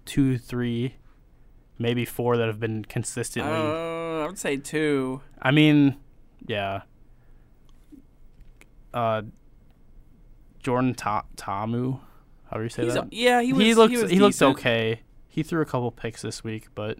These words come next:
Speaker 2: I would say the top tier of
Speaker 1: like,
Speaker 2: X F L quarterbacks
Speaker 1: Walker
Speaker 2: is
Speaker 1: and
Speaker 2: Walker
Speaker 1: Cardale.
Speaker 2: and Cardale.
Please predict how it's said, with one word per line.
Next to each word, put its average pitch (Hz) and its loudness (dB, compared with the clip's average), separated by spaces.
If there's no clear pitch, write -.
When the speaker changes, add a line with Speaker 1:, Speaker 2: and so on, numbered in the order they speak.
Speaker 2:
I 156 -2
would 180 0
say 202 -2
the 185 0
top 156 2
tier 156 -2
of 143 0
Speaker 1:
like, 127 2
Speaker 2:
X 123 2
F 135 0
L 135 2
quarterbacks 131 -2
Speaker 1:
Walker 143 8
Speaker 2:
is 170 8
Speaker 1:
and 160 8
Speaker 2:
Walker 127 6
Speaker 1:
Cardale. 120 8
Speaker 2:
and 117 2
Cardale. 113 -4